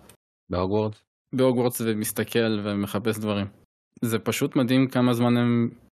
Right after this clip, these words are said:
Speaker 2: הוסיפו דברים ונקודות ודברים שאפשר פשוט להסתכל עליהם. זה כאילו הכי טוב שאנחנו יכולים לעשות,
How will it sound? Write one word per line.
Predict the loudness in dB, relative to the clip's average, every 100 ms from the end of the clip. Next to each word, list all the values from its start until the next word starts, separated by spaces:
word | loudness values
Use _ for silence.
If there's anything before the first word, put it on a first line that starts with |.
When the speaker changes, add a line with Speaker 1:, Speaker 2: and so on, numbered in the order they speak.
| _ -20 -6
Speaker 2:
הוסיפו | -2 0 0 0 0
דברים | 2 2 4 4 2 2 0
ונקודות | 0 0 -2 -4 0 2 4 4 2 0 -4
ודברים | -2 -2 -2 -8 _ _ _ _ -2 0
שאפשר | 0 -2 -2 -2
פשוט | -6 -2
להסתכל | -2 0 0 2
עליהם. | 2 0 -2 -6
זה | -6 -6 -4
כאילו | -4 -4 -8 _ _ _ _ -6
הכי | -2 0
טוב | 0 0
שאנחנו | 0 2 2 0
יכולים | -2 0 2
לעשות, | 2 0 -2